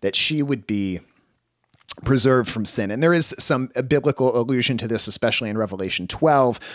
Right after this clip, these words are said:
where it has this vision of the mother of the Messiah who is chased by the dragon, who is represented by Satan.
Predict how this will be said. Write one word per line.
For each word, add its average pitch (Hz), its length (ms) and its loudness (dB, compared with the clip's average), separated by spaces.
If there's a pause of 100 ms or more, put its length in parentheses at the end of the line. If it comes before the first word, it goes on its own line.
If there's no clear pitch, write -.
(140)
where 113 340 2
it 98 140 -2
has 107 200 0
this 107 200 0
vision 113 400 2
of 104 220 -6
the 107 80 -6
mother 104 380 0
of 98 140 -4
the 101 80 -8
Messiah 139 580 2
who 117 160 -4
is 104 160 0
chased - 380 0
by 104 100 -4
the 95 100 -6
dragon, 113 460 -4
who 95 320 -4
is 92 340 -4
represented 92 520 -6
by 82 120 -6
Satan. 104 460 0